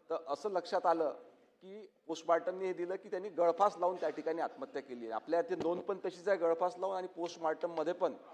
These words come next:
गळफास लावून आत्महत्या केली, हे त्या ठिकाणी पोस्टमॉर्टमचा रिपोर्ट आला. याच्या आधी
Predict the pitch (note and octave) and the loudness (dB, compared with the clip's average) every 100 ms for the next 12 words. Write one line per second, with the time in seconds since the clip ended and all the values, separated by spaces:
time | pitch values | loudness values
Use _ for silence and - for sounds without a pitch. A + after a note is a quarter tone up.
0 | - - _ - F3+ G#3 F#3 F#3 F3+ G3 | -20 -20 _ 4 6 6 2 2 0 2
1 | D#3+ D#3 E3+ E3+ F3 E3+ E3+ F#3+ G#3+ - | 0 0 -4 -2 -4 -4 0 0 0 -6
2 | - C#3+ E3 D#3 D#3 G#3+ - - - E3 | -4 -4 -2 0 0 -2 -10 -20 -10 -6
3 | D#3+ D#3+ D#3+ D#3 F#3 D3+ C#3 C3 A#2+ F#2+ | 0 2 2 2 0 -2 -4 -4 -4 -6
4 | - - - - C3+ D#3+ - A#3+ G3 E3+ | -12 -20 -20 -14 2 2 6 8 8 6
5 | G#3 | 0